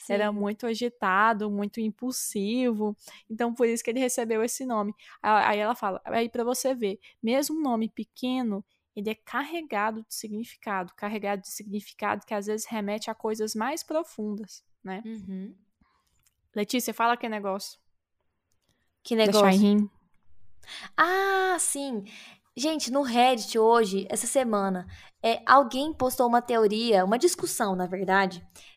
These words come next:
Speaker 2: é, porque o Kvolt, ele tem um knack, né? Tipo, um dom que a gente acha que ele tem pra descobrir, desvendar os nomes das coisas.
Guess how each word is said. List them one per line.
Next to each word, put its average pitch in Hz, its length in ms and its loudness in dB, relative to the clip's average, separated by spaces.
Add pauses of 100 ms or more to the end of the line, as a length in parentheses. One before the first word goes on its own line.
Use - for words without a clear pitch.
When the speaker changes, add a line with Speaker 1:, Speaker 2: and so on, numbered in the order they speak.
Speaker 2:
é, 220 640 4 (840)
porque 294 280 2
o 302 100 6
Kvolt, 254 520 6 (140)
ele 233 180 -4
tem 247 540 0
um 269 320 -6
knack, 202 340 2
né? 214 160 0
Tipo, 240 300 0
um 262 200 2
dom 233 340 4 (180)
que 226 60 -2
a 233 40 2
gente 220 240 2
acha 208 240 4
que - 80 -4
ele 214 120 0
tem 226 360 -2 (360)
pra 247 840 8
descobrir, 254 600 -2
desvendar 240 580 6
os 247 140 -2
nomes 226 280 2
das 240 240 6
coisas. 180 480 -2